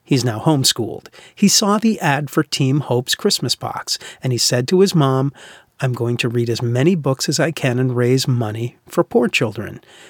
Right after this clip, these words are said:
Dylan began reading at two P M, but didn't set a time to complete the task. "I picked twenty books and wanted to read all of them in the right order." Dylan selected books from Dave Pilkey of Captain Underpants fame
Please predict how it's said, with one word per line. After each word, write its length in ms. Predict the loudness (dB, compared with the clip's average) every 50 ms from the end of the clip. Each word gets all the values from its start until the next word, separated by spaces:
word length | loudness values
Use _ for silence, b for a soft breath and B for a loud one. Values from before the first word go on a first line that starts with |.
| B B B
Dylan 360 | 2 4 4 6 4 4 4
began 340 | 4 2 4 4 4 4 4
reading 320 | 4 6 6 6 4 4
at 140 | 2 0 0
two 160 | 2 0 2
P 200 | 2 2 2 2
M, 260 | 2 2 0 -2 -4 _ _ _ _ -6
but 160 | -6 -4 _
didn't 260 | 0 0 2 2 2
set 200 | 2 2 2 0
a 60 | 0
time 340 | -2 0 2 2 4 4 2
to 80 | 2 0
complete 480 | 0 0 0 0 0 2 2 2 2
the 80 | 0 -4
task. 500 | -4 -2 -2 -2 -2 -4 -4 -6 -6 -6 B B B B B B
"I 80 | -2 -2
picked 340 | 0 2 0 0 0 -2
twenty 280 | -2 0 2 4 4 4
books 320 | 4 4 2 2 2 0
and 260 | 0 2 2 2 2 2
wanted 240 | 2 2 2 2 0
to 80 | 0
read 240 | 0 2 2 2 2 0 2 2
all 200 | 2 4 4 4
of 100 | 2 2
them 220 | 2 2 2 0 0
in 160 | 0 0 2
the 80 | 2 2
right 280 | 2 4 4 4 4
order." 360 | 2 2 0 0 -4 -8 -10 -12 B B B B B B
Dylan 380 | 2 6 6 6 6 4 2 2
selected 640 | 4 4 4 4 4 2 2 0 0 0 0 2 2
books 240 | 2 2 2 0
from 200 | 0 2 2 2
Dave 340 | 4 4 4 4 2 0 -2 -2
Pilkey 520 | 2 2 2 2 2 0 0 2 0 -2 B B B B B B B B B B B -2
of 340 | 0 2 2 0 -2 -6 -8
Captain 500 | -4 -2 -2 0 0 0 0 0 -2 -2 _ -2
Underpants 680 | 0 2 2 2 0 -2 -2 -4 -4 -4 -2 -2 -4 -6
fame 440 | -4 -6 -6 -6 -6 -6 -8 -8